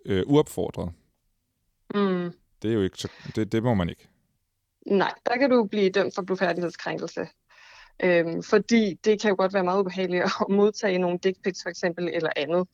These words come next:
Speaker 2: seksuelt indhold, som du ikke har bedt om. Øhm, så der kan du sådan set ryge fedtefadet, hvis du sender sådan noget. Øh, altså, så det er mere end bare det moralske, kan man sige, i
Speaker 1: Mm.
Speaker 2: at, øh, at blufærdighedskrænke andre. Det er sådan set også, øh, skrevet ind i loven, at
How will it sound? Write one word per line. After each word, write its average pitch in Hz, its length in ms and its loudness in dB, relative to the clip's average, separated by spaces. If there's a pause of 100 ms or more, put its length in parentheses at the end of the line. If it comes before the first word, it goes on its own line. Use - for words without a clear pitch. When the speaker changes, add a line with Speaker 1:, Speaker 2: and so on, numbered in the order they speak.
(100)
Speaker 2:
seksuelt 175 340 0
indhold, 233 280 0
som 180 140 -14
du 185 60 -6
ikke 180 120 -6
har 175 180 -6
bedt - 100 -10
om. 165 140 -6 (680)
Øhm, 170 400 2 (180)
så 180 300 2 (420)
der 202 180 4
kan 233 120 0
du 214 60 2
sådan 202 180 0
set 214 180 2
ryge 196 220 2
fedtefadet, 208 520 0 (140)
hvis 233 240 -10
du 185 100 -8
sender 185 300 0
sådan 202 160 -2
noget. 175 420 2
Øh, 165 360 2 (260)
altså, 165 380 0 (240)
så - 200 -2
det 190 160 4
er 208 80 6
mere 208 160 6
end 220 100 2
bare 190 140 2
det 190 100 2
moralske, 180 480 0
kan 180 120 -4
man 170 120 -2
sige, 180 300 -2
i - 40 -4
Speaker 1:
Mm. 175 300 0
Speaker 2:
at, 160 240 -2
øh, - 220 -4 (280)
at 165 240 2
blufærdighedskrænke 170 680 -4
andre. 165 300 -4
Det 175 60 -8
er 170 40 -8
sådan 180 180 -8
set 180 220 -2
også, 170 280 -4
øh, 170 140 -2
skrevet - 260 -4
ind 165 100 -4
i 170 40 -6
loven, 175 400 -6
at 175 80 -12